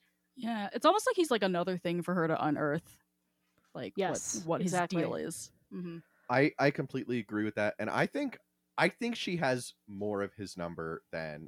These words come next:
Speaker 3: not as much as she thinks, but more than I think we give her credit for. Because, like, I mean,
Speaker 2: Mm-hmm.
Speaker 3: A,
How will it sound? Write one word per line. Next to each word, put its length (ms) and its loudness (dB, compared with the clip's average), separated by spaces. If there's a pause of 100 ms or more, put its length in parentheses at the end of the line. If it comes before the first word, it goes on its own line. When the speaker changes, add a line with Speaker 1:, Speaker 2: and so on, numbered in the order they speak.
(120)
Speaker 3:
not 180 0
as 120 -6
much 220 -4
as 60 -6
she 220 -8
thinks, 460 -6 (420)
but 160 4
more 380 4
than 500 -4 (1600)
I 60 -4
think 220 -10
we 120 -8
give 180 -6
her 80 -8
credit 320 -6
for. 260 -4
Because, 320 -4
like, 220 -6 (420)
I 40 2
mean, 160 4
Speaker 2:
Mm-hmm. 120 0
Speaker 3:
A, 420 4